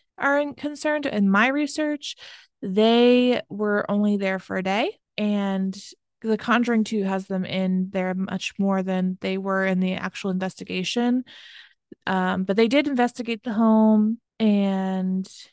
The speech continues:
not everybody was really f-, happy about that, I guess, 'cause they bring more of, like, a notoriety in some sort of bad way to investigations at this point. Uh, and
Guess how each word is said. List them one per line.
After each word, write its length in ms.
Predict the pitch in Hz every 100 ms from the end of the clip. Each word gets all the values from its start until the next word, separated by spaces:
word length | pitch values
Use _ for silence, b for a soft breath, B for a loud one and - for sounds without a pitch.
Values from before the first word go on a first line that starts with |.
| _ _ 202
not 240 | 214 220
everybody 300 | 208 226 220
was 120 | 208
really 160 | 208 180
f-, 140 | 180
happy 520 | - - 196 - 247
about 280 | 254 254 262
that, 300 | - 262 262
I 60 | 196
guess, 240 | 208 214
'cause 160 | - 214
they 120 | 202
bring 380 | 190 190 185 190
more 420 | 185 185 190 185
of, 140 | 185 185
like, 220 | 185 -
a 400 | - - - 202 _ _ _ -
notoriety 1080 | 196 196 190 190 185 185 185 185 185 190
in 200 | 185 180
some 440 | 185 - 190 185 196
sort 240 | - 190
of 140 | 185 180
bad 260 | 180 185
way 580 | 202 226 254 269 277 285 -
to 260 | - - 277
investigations 960 | 269 285 277 285 285 294 - 294 302
at 120 | 302 285
this 180 | 294
point. 560 | - - 294 294 - - B B B B -
Uh, 260 | 190 190 -
and 580 | 196 196 190 196 196 190